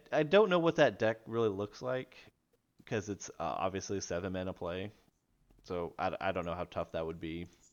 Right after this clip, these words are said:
And, and right now, standard's a very for-, fast format, so maybe, uh, seven mana Chonker is not what they're really looking for. I don't know, but this, this, this one could be, if, if revisited, I think this has a good chance to be on the list still.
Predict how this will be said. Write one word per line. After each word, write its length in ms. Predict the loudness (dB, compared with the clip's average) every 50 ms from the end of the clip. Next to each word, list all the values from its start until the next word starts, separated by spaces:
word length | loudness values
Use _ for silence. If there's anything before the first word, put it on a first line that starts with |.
| _ _ _ _ _
And, 140 | 0 2 2
and 280 | 4 4 6 6 6 6
right 180 | 6 4 6 6
now, 220 | 6 6 6 4
standard's 420 | 2 0 -4 -4 -4 -4 -8 -8
a 60 | -8 -6
very 260 | -4 -4 -4 -4 -6
for-, 220 | -6 -8 -12 -12 -12 _
fast 300 | -4 -4 -4 -4 -8 -8
format, 420 | -8 -8 -8 -6 -8 -8 -8 -8 -8
so 320 | -6 -6 -4 -6 -6 -10 -14 _ _ -20 _ _ _ _ _ _ _ _ _ _
maybe, 400 | -4 -4 -2 0 0 0 2 2
uh, 180 | 2 2 2 0
seven 300 | -2 -4 -4 -4 -4 -2
mana 160 | -4 -4 -4
Chonker 320 | -4 -4 -4 -4 -6 -8 -10
is 160 | -10 -8 -8
not 160 | -8 -8 -8
what 120 | -10 -10
they're 140 | -12 -12 -12
really 220 | -10 -10 -12 -12 -12
looking 300 | -14 -14 -14 _ -18 -18 _
for. 280 | -16 -16 -16 -16 -18 -20 _ _ _ _ _ _ _ _ _ _ _ _ _ _ _ _ _ _ _ _ _ _ _ -12
I 80 | -12
don't 100 | -10 -10
know, 120 | -12 -14 -16 _ _ _ _ _ _ _ _ _ _ _ 0
but 140 | 0 4 6
this, 200 | 6 6 6 4
this, 300 | 4 4 4 4 2 -8 _
this 240 | 2 2 2 2 4
one 180 | 4 4 2 2
could 240 | 0 -2 -2 -2 2
be, 380 | 2 4 4 4 4 2 -2 -8 -20 -20 -20 -20 -20 -20 -20 -20 _ _ 0
if, 220 | 0 0 0 -2 0
if 220 | 0 0 0 2 2
revisited, 460 | 0 2 4 4 4 4 4 4 6
I 120 | 6 6 6
think 300 | 4 2 0 0 0 -4
this 180 | -6 -4 0
has 160 | -2 -2 -2
a 20 | -2
good 140 | -8 -8 -6
chance 220 | -6 -8 -6 -6
to 60 | -8
be 80 | -6 -6
on 100 | -6 -6
the 60 | -8
list 240 | -10 -10 -10 -10 -12
still. 280 | -10 -10 -10 -10 -12